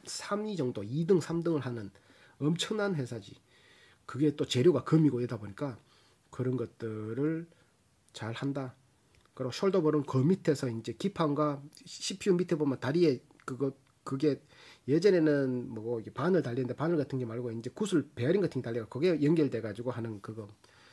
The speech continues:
그건 설명이 좀 애매하다. 하여튼 그런 것들, 그런 것들이 주력 무기고 구십 프로의 매출을 차지하고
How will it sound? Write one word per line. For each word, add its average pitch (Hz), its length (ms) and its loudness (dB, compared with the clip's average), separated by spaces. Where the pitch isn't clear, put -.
그건 180 360 -6
설명이 139 340 -4
좀 104 160 -14
애매하다. 117 400 -8
하여튼 123 200 -10
그런 175 260 6
것들, 104 380 -6
그런 180 180 4
것들이 147 260 0
주력 143 440 0
무기고 139 560 -2
구십 - 260 -2
프로의 127 180 -4
매출을 120 240 -6
차지하고 117 500 -4